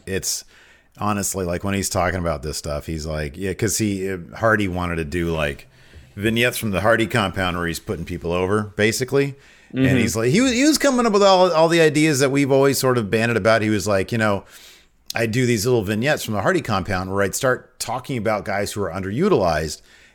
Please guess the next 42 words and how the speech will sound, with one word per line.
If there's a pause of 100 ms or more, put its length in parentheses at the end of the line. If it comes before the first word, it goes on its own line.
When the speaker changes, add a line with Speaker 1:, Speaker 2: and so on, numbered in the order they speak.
Speaker 1:
and
then
you'd
throw,
like,
Gable
versus
Ali
in
a
best
of
seven
match."
Like,
he
said
that. (380)
And
he
was
like,
"And
then
they'll
get
over
on
how
great
their
matches
were." (340)
Speaker 2:
Yeah.
Speaker 1:
But
they
were
like,
"No,
we're
just,"
oh,